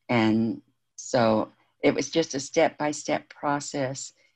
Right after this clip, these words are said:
And fapsi was there for me every step of the way. And then they gave me a list of co-packers,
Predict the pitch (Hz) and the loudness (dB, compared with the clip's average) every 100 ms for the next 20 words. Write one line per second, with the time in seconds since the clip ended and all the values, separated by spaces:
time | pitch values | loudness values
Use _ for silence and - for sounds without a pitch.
0 | _ 127 135 135 147 143 - 147 135 135 | _ 2 2 4 2 2 0 0 0 0
1 | 139 131 131 135 127 131 135 - 117 123 | 2 2 2 0 2 2 0 0 -2 -2
2 | 123 123 - - 110 - - 90 - 82 | -6 -6 -6 -6 -6 -6 -8 -8 -8 -8
3 | - - _ _ _ _ _ _ _ 123 | -10 -18 _ _ _ _ _ _ _ 4
4 | 113 113 110 104 - - 123 123 120 113 | 6 6 4 2 -6 0 2 4 6 4
5 | 120 - _ _ - 131 135 135 113 117 | 2 -4 _ _ 2 4 6 4 4 2
6 | 131 135 - 123 - 139 131 135 123 131 | 2 0 -8 -12 -4 -2 0 0 0 -2
7 | 131 117 123 - | -6 -6 -6 -10